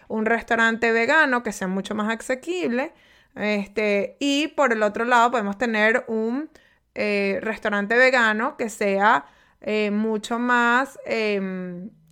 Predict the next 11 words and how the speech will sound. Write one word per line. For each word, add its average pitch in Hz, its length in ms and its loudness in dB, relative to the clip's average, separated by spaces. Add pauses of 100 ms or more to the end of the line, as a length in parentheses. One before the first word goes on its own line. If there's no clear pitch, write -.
de 214 340 0
lujo, 254 540 2 (240)
¿ok? 196 200 -2 (220)
Y 247 120 -4
por - 180 -14
supuesto 226 380 -4
el 208 60 -2
precio 196 260 -2
sea 196 240 -2
más 196 160 -4
caro. 202 360 2